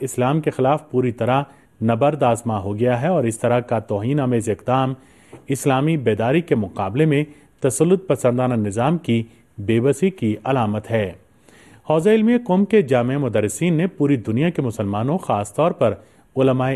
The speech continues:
اسلام سے درخواست کی کہ اپنے اتحاد و یکجہتی کا مظاہرہ کرتے ہوئے قرآن کریم کی بے حرمتی کے مقابلے میں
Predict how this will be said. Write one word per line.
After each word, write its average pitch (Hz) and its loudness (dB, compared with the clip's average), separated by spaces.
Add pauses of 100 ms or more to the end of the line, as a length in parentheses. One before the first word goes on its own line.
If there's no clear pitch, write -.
اسلام 123 -2
سے 147 -2
درخواست 113 -2
کی 196 -4
کہ 175 0
اپنے 131 -2
اتحاد 113 -4
و 147 2
یکجہتی 107 -4
کا 156 -2
مظاہرہ 107 -2
کرتے 98 -2
ہوئے 131 2 (520)
قرآن 120 0
کریم 131 0
کی 117 0
بے 110 -2
حرمتی 117 -2
کے 160 0
مقابلے 101 -2
میں 143 0